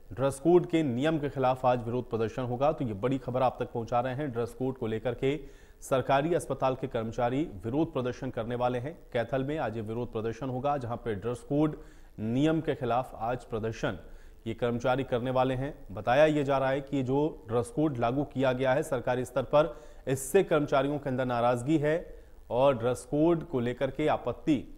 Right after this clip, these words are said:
सरकारी अस्पताल के कर्मचारी जताएंगे और आज इसको लेकर के विरोध प्रदर्शन होना है। आज विरोध प्रदर्शन स्वास्थ्य कर्मचारियों के द्वारा किया जाएगा। अस्पतालों के अंदर कर्मचारी आज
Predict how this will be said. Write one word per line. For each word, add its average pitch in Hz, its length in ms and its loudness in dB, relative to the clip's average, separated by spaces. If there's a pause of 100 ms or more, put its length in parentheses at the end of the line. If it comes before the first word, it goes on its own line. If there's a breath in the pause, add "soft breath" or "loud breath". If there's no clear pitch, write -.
(1300)
सरकारी 143 480 4
अस्पताल 143 400 2
के 131 80 -4
कर्मचारी 131 460 0
जताएंगे 127 440 -2
और 151 120 2
आज 123 200 2
इसको 123 200 -4
लेकर 117 260 -2
के 123 140 -6
विरोध 113 300 -6
प्रदर्शन 110 420 -4
होना 127 300 0
है। 143 200 0
आज 120 260 2
विरोध 120 240 -2
प्रदर्शन 113 380 -2
स्वास्थ्य 120 360 0
कर्मचारियों 110 560 -2
के 120 120 -4
द्वारा 107 220 -2
किया 107 200 -4
जाएगा। 113 300 -2
अस्पतालों 113 460 -4
के 107 140 -8
अंदर 131 280 4 (640 loud breath)
कर्मचारी 120 560 0
आज 127 420 0